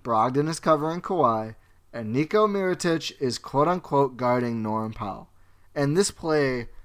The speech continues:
was so inexplicable, but it would be such a good example of things to come. And by good, I mean bad. It was bad for the Bucks. So Kawhi's running this pick and roll, and Brogdon and Giannis handle it pretty well. I mean, like, Kawhi's sort of getting a corner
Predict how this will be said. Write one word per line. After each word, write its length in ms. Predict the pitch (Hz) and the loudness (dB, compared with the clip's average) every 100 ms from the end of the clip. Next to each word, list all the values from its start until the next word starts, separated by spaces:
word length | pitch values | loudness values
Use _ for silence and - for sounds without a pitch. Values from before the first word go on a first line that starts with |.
| - - | -20 -16
was 200 | 117 123 | -4 -4
so 360 | - - 156 185 | -4 0 0 2
inexplicable, 800 | 170 165 - - 147 139 117 113 | -2 -4 -4 2 2 2 0 2
but 120 | 113 | 2
it 60 | 120 | 0
would 140 | 127 | 0
be 100 | 123 | -2
such 300 | 123 151 160 | 0 0 2
a 80 | 165 | -2
good 240 | 117 135 | 0 2
example 480 | 165 139 143 139 135 | 2 0 0 0 -2
of 80 | 127 | -2
things 280 | 123 123 127 | -4 -4 -6
to 100 | 123 | -8
come. 360 | - 107 92 - - _ 135 | -8 -8 -10 -18 -20 _ -6
And 160 | 131 | 0
by 160 | 127 131 | 2 0
good, 240 | 120 151 | 0 2
I 120 | 156 | 2
mean 280 | 139 131 117 - | 0 -4 -6 -4
bad. 320 | 113 98 - | -6 -6 -8
It 80 | 120 | -6
was 100 | 110 | -6
bad 400 | 113 127 147 143 | -2 0 0 0
for 60 | |
the 100 | 135 | -6
Bucks. 340 | 104 - - - - - - _ - _ _ _ | -6 -10 -12 -20 -20 -20 -20 _ -20 _ _ _
So 260 | - 147 139 | 0 2 2
Kawhi's 480 | - 131 127 156 147 | 0 0 2 2 2
running 220 | 151 156 | 2 2
this 100 | 156 | -2
pick 200 | - 151 | -2 -2
and 100 | 165 | 2
roll, 320 | 123 117 131 | 4 4 2
and 180 | 120 113 - - - - | 0 -4 -12 -20 -20 -6
Brogdon 640 | 120 123 135 143 139 131 101 | 0 0 2 0 0 -4 -4
and 300 | 127 127 113 | -4 -4 -2
Giannis 540 | 120 117 123 151 - - - - - | 2 2 2 -2 -6 -16 -20 -20 -8
handle 320 | 220 392 453 | -2 0 0
it 120 | 403 | 0
pretty 200 | 240 240 | -2 0
well. 320 | 190 175 202 | 4 4 4
I 60 | 190 | 2
mean, 120 | 147 | 2
like, 200 | 151 139 | 0 -4
Kawhi's 320 | - 147 190 | 0 2 2
sort 260 | - 127 135 | 0 0 0
of 80 | 123 | 2
getting 240 | 131 123 | -2 -2
a 40 | 113 | -6
corner 520 | - 123 127 143 | -6 -6 -4 -6